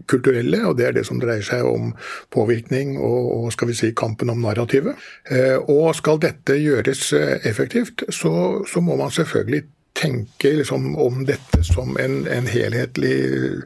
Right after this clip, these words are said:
eh, strategi. Man må bruke disse makt- og påvirkningsmidlene til det de er egnet til, og, og orkestrere dette som en strategisk, eh, helhet. Basert på at man altså har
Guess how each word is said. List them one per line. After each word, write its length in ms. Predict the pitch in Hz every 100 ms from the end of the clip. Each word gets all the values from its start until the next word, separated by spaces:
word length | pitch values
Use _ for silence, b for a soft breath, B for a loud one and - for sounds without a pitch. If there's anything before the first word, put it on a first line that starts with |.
| B B B B -
eh, 140 | 139
strategi. 440 | - 127 143 147 214 269
Man 300 | 165 143 143
må 100 | 143 139 135 135 147 117
bruke 800 | 151 156 131 90 - - 170 160 143
disse 440 | 143 - - 131 135
makt- 320 | 135 113 - -
og 60 |
påvirkningsmidlene 920 | 120 113 113 127 123 127 127 131 180 185
til 220 | 143 131
det 220 | 110 107 117
de 100 | 131
er 220 | 110 113 -
egnet 360 | 135 98 107 165
til, 180 | 214 220 B B B _
og, 200 | 139 143
og 320 | - 135 - 139
orkestrere 680 | - 165 - 113 98 107 131
dette 280 | 127 - 110
som 160 | 120 117
en 100 | 117
strategisk, 760 | - 127 113 101 110 120 - 131
eh, 120 | 120 113
helhet. 400 | 104 120 117 - B B B
Basert 460 | 135 170 107 117 -
på 140 | 139
at 100 | 135 139
man 120 | 127
altså 220 | 113 131 123
har 260 | 120 123